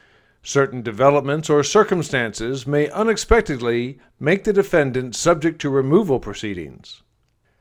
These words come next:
A D U I conviction may also prevent a legal alien from becoming a naturalized citizen.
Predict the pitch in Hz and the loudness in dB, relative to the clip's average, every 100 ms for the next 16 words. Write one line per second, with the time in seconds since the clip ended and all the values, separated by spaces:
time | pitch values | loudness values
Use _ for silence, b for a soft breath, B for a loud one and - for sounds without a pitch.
0 | _ - 165 170 247 226 190 175 151 135 | _ -2 0 4 4 6 6 6 2 2
1 | 135 135 127 123 120 165 190 139 117 110 | 2 0 -2 -2 2 2 2 0 -2 -2
2 | 117 113 110 123 123 160 147 131 104 107 | 0 0 -2 -4 2 2 4 2 0 -4
3 | 104 101 95 95 107 127 123 120 151 160 | -4 -4 -6 -8 -8 -6 -4 0 0 0
4 | 151 123 120 131 - 139 123 120 120 - | -2 -2 0 -2 0 0 2 2 0 -2
5 | 127 92 - - | -4 -4 -12 -14